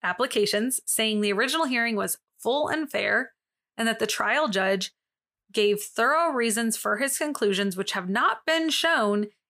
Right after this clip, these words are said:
even arguably, to be vitiated by any error of approach or mistake of law. It's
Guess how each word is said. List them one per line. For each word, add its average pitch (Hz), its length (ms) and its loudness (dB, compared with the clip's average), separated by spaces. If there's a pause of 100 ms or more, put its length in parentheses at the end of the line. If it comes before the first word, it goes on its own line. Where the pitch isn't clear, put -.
even 233 280 0
arguably, 233 840 2
to 208 80 -4
be 214 240 -2
vitiated 202 680 0
by 196 300 -4
any 254 380 -4
error 202 380 0
of 196 120 -2
approach 233 500 -2
or 214 120 0
mistake 247 580 -2
of 226 260 -2 (140)
law. 185 320 -2 (360)
It's - 560 -2